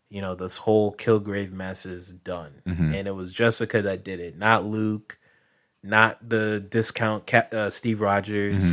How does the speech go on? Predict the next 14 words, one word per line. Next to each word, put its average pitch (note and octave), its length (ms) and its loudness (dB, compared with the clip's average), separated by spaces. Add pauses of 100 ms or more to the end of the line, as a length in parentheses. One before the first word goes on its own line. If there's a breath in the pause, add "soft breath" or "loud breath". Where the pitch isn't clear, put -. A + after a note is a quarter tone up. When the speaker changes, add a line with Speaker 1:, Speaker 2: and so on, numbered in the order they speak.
(100)
Speaker 2:
Mm-hmm. C#4+ 220 6 (380)
Speaker 1:
uh, F#2+ 420 -4
not A#2+ 360 8
Daredevil, B2 560 10
'cause - 160 -4
Claire A#2+ 260 8
was A2+ 120 8
trying A2+ 260 2
to G2 40 -12
get G2+ 240 0
Daredevil A2 540 6
in G#2+ 100 -2
there. G#2 400 -2
Speaker 2:
Mm-hmm. F2+ 260 2